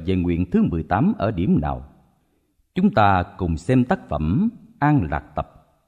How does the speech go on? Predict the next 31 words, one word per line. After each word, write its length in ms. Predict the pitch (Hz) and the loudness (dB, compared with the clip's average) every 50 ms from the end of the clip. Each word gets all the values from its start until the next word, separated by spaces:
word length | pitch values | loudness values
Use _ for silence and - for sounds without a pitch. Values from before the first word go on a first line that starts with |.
| _ _ _ | _ _ _
có 120 | - 160 170 | 0 0 0
ghi: 240 | 120 98 101 95 90 - - - - _ _ _ _ _ _ _ _ _ _ _ _ _ _ _ _ _ _ _ _ _ _ _ _ _ | 2 0 -2 -2 -4 -6 -12 -20 -20 _ _ _ _ _ _ _ _ _ _ _ _ _ _ _ _ _ _ _ _ _ _ _ _ _
"Nếu 380 | - 87 92 95 104 120 185 196 - | -2 0 2 2 4 4 4 4 2
có 80 | 196 190 - | 0 0 4
chúng 160 | - 220 233 | 6 6 6
sanh, 280 | - - 143 127 123 110 104 - - - _ _ _ _ _ _ _ | 6 4 2 0 0 0 -2 -6 -12 -20 _ _ _ _ _ _ _
cho 80 | - 190 156 | 2 2 2
dù 220 | 101 101 98 98 92 | 2 2 2 0 0
suốt 300 | - - 202 240 233 214 | 0 2 0 0 2 0
đời 260 | 98 90 87 85 85 | 0 0 0 0 0
làm 240 | 82 80 82 80 78 - | 0 0 0 -2 -2 -2
ác, 200 | - 131 185 - - - - - _ _ _ _ _ _ | -2 -4 -4 -4 -6 -12 -20 -20 _ _ _ _ _ _
nhưng 460 | - 107 110 117 110 107 104 101 104 101 | 0 2 4 4 4 4 4 4 2 2
lúc 160 | 110 - - - | 2 0 -2 -2
sắp 160 | - - - - | -2 -4 -2 -2
mạng 260 | 87 82 78 78 78 - - - | -2 -2 0 -2 -2 -4 -2 0
chung, 240 | 131 127 127 120 117 - - - - - _ _ _ - | 2 2 2 2 0 -4 -12 -20 -20 -20 _ _ _ -2
mười 320 | 95 101 107 104 104 104 | 2 2 4 4 4 4
niệm 340 | 104 98 95 98 98 98 107 | 4 4 4 4 2 2 2
liên 260 | 147 180 165 135 - | 2 2 2 2 0
tục, 140 | - 78 - - - - _ _ _ _ | -2 -6 -8 -10 -16 -20 _ _ _ _
xưng 440 | _ - - - 165 170 156 147 143 | _ -8 -2 2 4 4 4 4 4
danh 200 | 170 165 160 117 | 4 4 4 2
hiệu 260 | 78 76 82 78 80 85 - | 2 0 -2 -2 -4 -2 -2
tôi. 240 | 120 117 123 120 117 110 - - - _ _ _ _ _ _ _ - | 0 0 0 0 -2 -6 -10 -18 -20 _ _ _ _ _ _ _ 0
Nếu 360 | 95 98 101 107 123 190 247 - - | 2 2 4 6 6 6 4 4 4
không 180 | - 208 156 | 4 4 4
được 140 | 95 92 - - 80 | 4 2 0 -2 -2
giảng 200 | 87 101 196 202 | 0 2 2 2
sanh, 300 | - - 143 143 139 135 - - - _ _ _ - | 2 2 2 2 2 0 -4 -10 -20 _ _ _ -6
thì 420 | 95 90 85 80 76 73 71 69 | -2 -2 0 0 0 -2 -4 -6